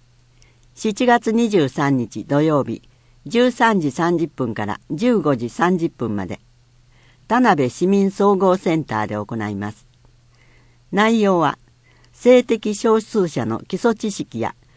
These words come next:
カミングアウトを受けた時の対応を学びます。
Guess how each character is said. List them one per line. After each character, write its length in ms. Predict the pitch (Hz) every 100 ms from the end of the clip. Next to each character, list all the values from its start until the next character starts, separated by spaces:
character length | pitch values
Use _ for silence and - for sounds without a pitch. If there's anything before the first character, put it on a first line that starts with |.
| _ -
カ 120 | 208
ミ 160 | 247
ン 80 | 254
グ 140 | 247 240
ア 80 |
ウ 80 | 196
ト 200 | 147 120
を 20 |
受 160 | 127 143
け 20 |
た 140 | 117 117
時 240 | 123 117
の 120 | 113
対 320 | - 151 156
応 240 | 160 139 131
を 60 |
学 240 | 123 120 113
び 140 | 113
ま 140 | 110
す。 140 | 117